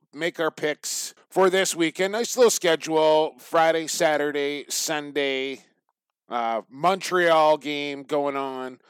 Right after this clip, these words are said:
We'll talk about it all in quarter four. Lax Class Lock of the Week. If you recall last week, I tried to just go heavy favorites, tried to get a win.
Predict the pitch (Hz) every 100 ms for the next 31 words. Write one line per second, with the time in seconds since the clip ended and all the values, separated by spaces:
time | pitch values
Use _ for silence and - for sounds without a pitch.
0 | _ _ - 196 226 226 233 226 214 208
1 | 190 185 202 185 170 170 165 160 156 196
2 | 226 - 240 240 - 175 160 - 156 139
3 | 131 131 _ _ _ - 214 226 220 208
4 | 214 202 185 180 180 190 - - 131 135
5 | 156 147 147 143 151 139 - 147 135 131
6 | 139 170 180 208 202 - 170 170 143 165
7 | 160 - - - 156 190 202 202 202 196
8 | 175 175 175 175